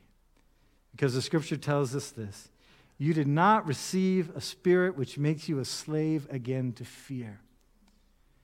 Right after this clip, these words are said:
but you received the spirit of sonship, and by him we cry, 'Abba,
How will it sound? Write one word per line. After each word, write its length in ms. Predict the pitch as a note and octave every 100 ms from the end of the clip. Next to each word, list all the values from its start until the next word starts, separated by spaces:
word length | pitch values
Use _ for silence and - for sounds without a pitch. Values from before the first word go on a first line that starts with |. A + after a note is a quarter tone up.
| _ _ _ _ _ _ _ _
but 100 | C#3+
you 80 | D#3
received 400 | D#3 - G3+ E3+
the 60 | D3+
spirit 420 | - G3 G3 F#3+
of 100 | C3
sonship, 680 | - E3+ E3 - B2 G2+ - _ _ _ _ _ _
and 160 | B2+ B2
by 200 | C#3 D3+
him 180 | C#3+ D3+
we 120 | C#3
cry, 340 | - C#3+ C3+ -
'Abba, 380 | B2 B2 G#2+